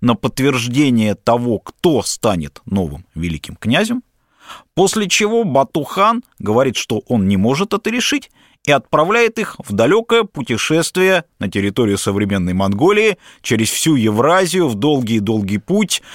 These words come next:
ко двору тогдашнего, э, великого князя всей Монголии Гуюка. «Пока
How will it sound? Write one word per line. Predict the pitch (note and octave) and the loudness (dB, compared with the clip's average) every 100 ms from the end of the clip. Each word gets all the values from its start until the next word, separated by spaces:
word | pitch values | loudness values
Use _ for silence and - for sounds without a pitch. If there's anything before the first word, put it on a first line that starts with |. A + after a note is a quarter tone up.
| - - | -20 -4
ко | G#2 | 0
двору | G#2+ A#2+ D#3 G3 - _ _ | 2 2 2 -2 -8 _ _
тогдашнего, | F#2+ F2 G#2+ B2 - D#3 E3 - _ - | -4 0 0 0 -2 0 0 -2 _ -4
э, | F#2+ F2+ F2+ | 0 0 0
великого | F#2+ G#2 G#2+ A2 G2+ | 0 0 0 -2 0
князя | A#2 A#2 F#2+ F2+ | 0 0 0 -2
всей | - G2 | -2 -2
Монголии | F2 F#2 F#2 A#2+ B2+ A#2 | 0 -2 0 0 0 -4
Гуюка. | - G#2 F#2+ D#2+ - _ _ _ _ _ _ _ _ _ | -2 0 0 -2 -10 _ _ _ _ _ _ _ _ _
«Пока | B2 - E3 B2+ | 0 2 0 0